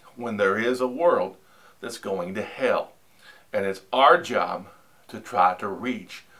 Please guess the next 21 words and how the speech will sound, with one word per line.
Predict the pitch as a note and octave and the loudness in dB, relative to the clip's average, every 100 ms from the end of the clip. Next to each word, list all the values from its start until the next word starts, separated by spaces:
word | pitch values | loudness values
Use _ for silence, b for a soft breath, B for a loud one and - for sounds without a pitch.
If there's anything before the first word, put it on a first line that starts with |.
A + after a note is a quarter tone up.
| b b | b b
that | G2 - F#2+ | 0 2 0
world. | G#2 G2 D#2 - b b b b | -2 -2 -4 -10 b b b b
Here's | C3 B2+ | -4 -4
a | A2+ | -2
little | A#2+ B2 | -4 -4
saying | - B2+ A#2+ G#2+ | 4 4 4 2
my | A#2+ | 2
pastor | B2 A2+ A2 A2+ | 4 2 2 -4
taught | A2 A2 A2 | 0 0 0
me. | A#2 A#2 A2+ _ b b b b b | -4 -12 -16 _ b b b b b
Instead | B2+ A2+ - D3 E3 E3 | -4 -4 -4 6 8 8
of | - - _ b b b - | 4 -8 _ b b b -10
being | B2 D#3 E3 D3 | -2 0 0 4
on | D3 C3+ | 6 6
Facebook, | - D#3+ D#3+ - A#2 D#3+ - - - - b b b b b - | 2 2 2 2 -6 4 4 4 -4 -18 b b b b b -8
we | B2 B2+ | 0 4
ought | A#2+ | 4
to | A#2 | 2
put | B2 C3 | 2 4
our | A2+ A2 | 4 2
face | - C3 G#2+ G2 - - | 4 4 4 0 -12 -16